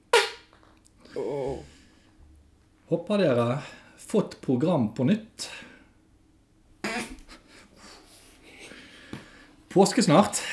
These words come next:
Speaker 2: Spesial. Sommer til sommeren. Været er det samme. Helsingen Eriksen.
Speaker 1: Eriksen, ja.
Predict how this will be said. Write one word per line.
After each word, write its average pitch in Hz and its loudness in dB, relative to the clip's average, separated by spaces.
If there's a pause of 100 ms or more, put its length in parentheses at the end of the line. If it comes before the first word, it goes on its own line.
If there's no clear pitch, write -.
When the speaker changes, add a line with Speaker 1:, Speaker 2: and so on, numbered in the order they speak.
(680)
Speaker 2:
Spesial. 165 2 (720)
Sommer 185 6
til 139 2
sommeren. 165 4 (2000)
Været 147 4
er 131 4
det 110 0
samme. 131 4 (560)
Helsingen 190 -2
Eriksen. 175 -2 (840)
Speaker 1:
Eriksen, 151 0
ja. 101 -4